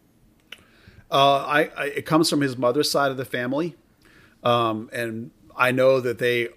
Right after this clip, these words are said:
frequently spend time in Germany, like, during the summers when he was young. I don't know if they ever lived there full time, but there's enough of a family sort of connection that they would go back to the same place.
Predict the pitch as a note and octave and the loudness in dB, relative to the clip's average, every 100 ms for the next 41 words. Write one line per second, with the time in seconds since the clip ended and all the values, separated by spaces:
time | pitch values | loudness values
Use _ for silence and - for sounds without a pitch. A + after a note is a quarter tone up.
0 | _ - - C#3+ D#3 D3 B2+ B2+ B2+ B2+ | _ -12 -2 0 0 -2 -4 -4 -4 -8
1 | _ _ - - C3 B2 A#2 B2 B2 A#2+ | _ _ -10 -8 -2 -2 -2 -2 -2 -2
2 | A2+ B2+ A2+ A#2 A#2 C3 A#2+ A2 G2 B2 | -6 -6 -6 -6 -6 -6 -6 -6 -6 -8
3 | A2 G#2+ B2 A#2 B2+ A2+ G#2+ A2 G#2 G2+ | -6 -6 -6 -6 -8 -8 -8 -8 -10 -8
4 | A2 A2 B2 C3 _ - _ _ C3 D#3 | -4 -4 -4 -8 _ -20 _ _ 2 2
5 | E3 D3 D#3+ C3+ B2+ B2+ A#2 B2+ A2 A#2+ | 2 2 2 0 -2 -4 -6 -8 -2 -4
6 | A2 - A#2+ - A2 A2 A#2 C3 _ _ | -4 -8 -10 -8 -8 -6 -8 -10 _ _
7 | _ _ - _ C3 C3 A#2+ D3 C3 C#3+ | _ _ -20 _ 6 6 6 -2 0 0
8 | D3+ D3 B2+ - C3 C3 B2 - C3+ A#2 | 0 0 -6 -6 -4 -4 -4 -4 -4 -4
9 | B2 C3+ - A2 G#2+ A2 A2 G#2+ A#2+ A#2 | -4 -4 -4 -8 -6 -6 -6 -4 -2 0
10 | A#2+ A#2 A#2+ G#2+ G#2 A#2 G#2 - A#2+ A2+ | 0 -2 -6 -8 -8 -8 -10 -6 -4 -4
11 | G2+ - | -4 -6